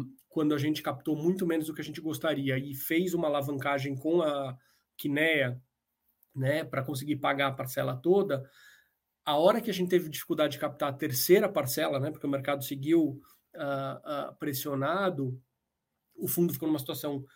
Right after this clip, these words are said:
mais complicada, houve a necessidade de levantar capital num preço bastante descontado, e a gente pensando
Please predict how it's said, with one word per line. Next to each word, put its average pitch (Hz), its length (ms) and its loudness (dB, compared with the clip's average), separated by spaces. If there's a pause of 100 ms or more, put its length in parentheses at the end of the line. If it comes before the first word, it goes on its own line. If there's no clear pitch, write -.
(140)
mais 175 380 4
complicada, 175 640 0
houve 180 220 6
a 165 40 4
necessidade 139 760 -4
de 143 160 -6
levantar 147 480 -2
capital 135 640 -4 (340)
num 147 160 -2
preço 143 300 -2
bastante 135 460 -4
descontado, 190 920 -2 (380)
e 202 140 2
a 202 80 2
gente 185 340 4
pensando 190 1200 0